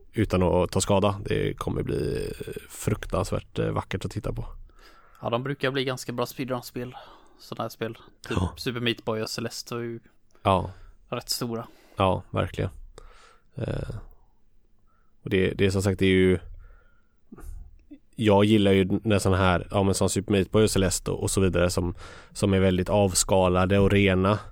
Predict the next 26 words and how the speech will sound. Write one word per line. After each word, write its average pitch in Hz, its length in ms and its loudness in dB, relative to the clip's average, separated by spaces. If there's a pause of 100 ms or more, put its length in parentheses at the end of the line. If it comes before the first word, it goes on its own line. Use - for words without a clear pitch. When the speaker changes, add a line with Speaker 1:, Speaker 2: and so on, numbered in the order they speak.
(580)
Speaker 1:
eh, 98 320 -2
där 98 160 -2
det 92 140 2
bara 92 340 2
handlar 92 400 2
om 95 180 2
att, - 380 -6 (200)
eh, 107 440 -4 (720)
se 92 260 0
sin 87 140 -2
karaktär 95 560 2
och - 160 0
se 90 260 0 (220)
vart 92 220 0
man 95 120 -2
ska - 160 -2
ta 98 140 -2
vägen. 92 300 2 (580)
Eh, - 220 -8 (140)
medan 98 220 4
det 95 80 2
här 101 120 4
spelet - 600 0 (760)
är 101 100 0
ju 98 120 4
mer 90 420 2